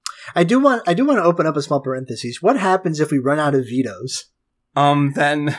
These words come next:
Speaker 2: we just argue until we make it work. I think that's the
Speaker 1: Hmm.
Speaker 2: only way it's gonna, that's the only thing we can do. Oh, no, no, no. Remember, I think we agreed that if we can't decide, then we bring in,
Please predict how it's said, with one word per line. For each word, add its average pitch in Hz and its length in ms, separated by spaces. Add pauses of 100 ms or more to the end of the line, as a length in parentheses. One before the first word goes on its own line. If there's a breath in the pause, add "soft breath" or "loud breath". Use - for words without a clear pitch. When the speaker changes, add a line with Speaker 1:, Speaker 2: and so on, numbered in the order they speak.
(140)
Speaker 2:
we 143 120
just 151 220
argue 156 320
until 160 280
we 175 100
make 180 220
it 180 140
work. 165 420 (520)
I 139 80
think 151 180
that's 180 180
the 165 60
Speaker 1:
Hmm. 143 60
Speaker 2:
only 151 160
way 156 120
it's 147 120
gonna, 139 220 (120)
that's 139 300
the 143 120
only 147 140
thing 147 120
we 143 80
can 135 100
do. 120 240 (240 loud breath)
Oh, 202 120
no, 233 200
no, 240 120
no. 226 220
Remember, 160 380
I 151 100
think 180 180
we 180 120
agreed 156 380
that 143 140
if 135 120
we 135 100
can't 175 340 (300)
decide, 127 640 (380)
then 135 540 (180)
we 147 120
bring 156 280
in, 151 380